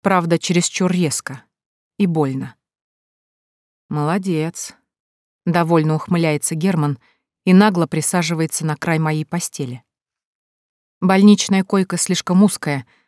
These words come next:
но все же я отодвигаюсь от подозрительного типа на максимально возможное расстояние.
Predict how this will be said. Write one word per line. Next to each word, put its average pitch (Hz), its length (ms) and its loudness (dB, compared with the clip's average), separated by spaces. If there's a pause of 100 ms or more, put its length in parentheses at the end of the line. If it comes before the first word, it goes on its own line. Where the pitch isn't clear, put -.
(260)
но 196 140 4
все 196 200 0
же 175 140 0
я 175 160 2
отодвигаюсь 170 640 -2
от - 120 -8
подозрительного 156 760 -2
типа - 280 -6
на 147 100 -2
максимально 151 560 -2
возможное 151 520 -2
расстояние. 139 680 -6